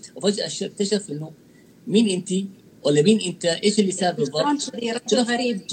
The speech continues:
Speaker 2: جنبي ولا امرأة غريبة
Speaker 1: صحيح.
Speaker 2: جنبي؟ آه، آه، طبعا في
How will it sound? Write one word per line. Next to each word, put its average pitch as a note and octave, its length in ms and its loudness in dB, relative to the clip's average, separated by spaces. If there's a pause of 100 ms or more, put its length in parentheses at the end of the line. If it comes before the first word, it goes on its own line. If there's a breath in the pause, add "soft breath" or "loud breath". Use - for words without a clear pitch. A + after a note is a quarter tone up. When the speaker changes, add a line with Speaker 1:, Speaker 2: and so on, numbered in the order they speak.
(120)
Speaker 2:
جنبي F#3+ 220 0
ولا F#3 260 -4
امرأة A3 240 -6
غريبة G#3 400 -12
Speaker 1:
صحيح. G#3+ 180 -2
Speaker 2:
جنبي؟ F3 120 -18 (600 loud breath)
آه، - 40 -4
آه، G#3+ 580 -8
طبعا B3+ 340 -6
في C#4+ 440 -4